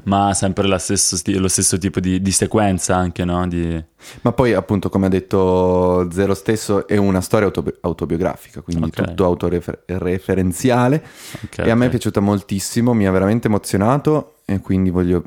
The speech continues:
Speaker 2: veramente dare
Speaker 1: Devo,
Speaker 2: un
Speaker 1: devo vederla, dobbiamo vederla, chi come me non l'ha ancora vista provvede-, provveda a farlo.
Speaker 2: Mm, esatto. Sì,
Speaker 1: Bene.
Speaker 2: un, un buon consiglio.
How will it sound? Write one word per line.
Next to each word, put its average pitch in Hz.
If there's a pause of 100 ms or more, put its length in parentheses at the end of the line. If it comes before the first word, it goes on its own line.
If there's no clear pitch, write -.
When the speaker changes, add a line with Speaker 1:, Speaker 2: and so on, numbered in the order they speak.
Speaker 2:
veramente 90
dare 90
Speaker 1:
Devo, 85
Speaker 2:
un 78
Speaker 1:
devo 117
vederla, 95
dobbiamo 87
vederla, 82
chi 85
come 87
me 85
non 85
l'ha 82
ancora 85
vista 85 (480)
provvede-, 107 (320)
provveda 101
a 87
farlo. 104
Speaker 2:
Mm, - (640)
esatto. 90 (220)
Sì, 151
Speaker 1:
Bene. 80
Speaker 2:
un, 101
un 107
buon 113
consiglio. 90